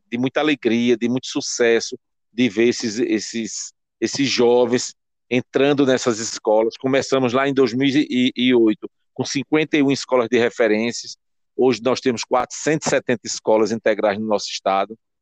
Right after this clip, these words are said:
que são as chamadas escolas de referência em ensino médio. Então, pra mim, foi um, um, um, uma, é uma vida de muita luta, mas também de muita,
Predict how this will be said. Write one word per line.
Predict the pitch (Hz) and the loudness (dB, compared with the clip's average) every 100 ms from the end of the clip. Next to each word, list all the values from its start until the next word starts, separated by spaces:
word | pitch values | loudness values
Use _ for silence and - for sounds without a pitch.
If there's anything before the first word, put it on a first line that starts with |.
| _ _ _ | _ _ _
que | - | -20
são | - 117 113 | -4 -2 -2
as | - 107 | -2 -2
chamadas | - 113 107 104 101 | -2 0 -2 -2 -8
escolas | - - 110 | -12 -8 -6
de | 110 | -2
referência | 104 - 107 98 104 | -2 0 -4 -4 -8
em | |
ensino | - 107 | -8 -6
médio. | 98 95 98 - _ _ | -2 -2 -2 -6 _ _
Então, | - | -8
pra | 127 151 | -4 -2
mim, | 151 147 | -2 0
foi | 165 | 2
um, | 156 | 2
um, | 156 143 143 131 131 127 | 2 0 -2 -4 -6 -6
um, | 110 _ | -10 _
uma, | 117 117 113 110 | -10 -2 0 0
é | - | 2
uma | 120 135 | 2 2
vida | 127 127 | 0 -2
de | 120 | -2
muita | 127 160 165 | -2 0 2
luta, | 131 120 123 - 165 165 _ _ _ _ - | 2 2 0 0 -2 -2 _ _ _ _ -8
mas | 113 120 117 | -2 0 0
também | 139 123 123 | -2 0 0
de | 123 123 | 0 -2
muita, | 120 120 135 - 147 139 131 110 | -2 -2 -2 -2 0 2 2 0